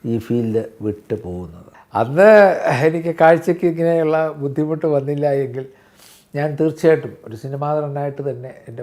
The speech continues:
പ്രൊഫഷനായിട്ട് ഞാൻ തുടരുമായിരുന്നു. ആ, വിവിധങ്ങളായ എൻ്റെ രീതിയിൽ, പപ്പയെ പോലെ ആവുമോ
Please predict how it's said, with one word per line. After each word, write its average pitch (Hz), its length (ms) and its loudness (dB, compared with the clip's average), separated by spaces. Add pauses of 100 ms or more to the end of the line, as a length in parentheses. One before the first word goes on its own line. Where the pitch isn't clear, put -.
പ്രൊഫഷനായിട്ട് 131 680 -12
ഞാൻ 123 180 -14
തുടരുമായിരുന്നു. 104 680 -14 (580)
ആ, 220 80 -4 (240)
വിവിധങ്ങളായ 208 640 2
എൻ്റെ 165 320 0
രീതിയിൽ, 214 540 2
പപ്പയെ 127 380 2
പോലെ 151 360 4
ആവുമോ 160 640 2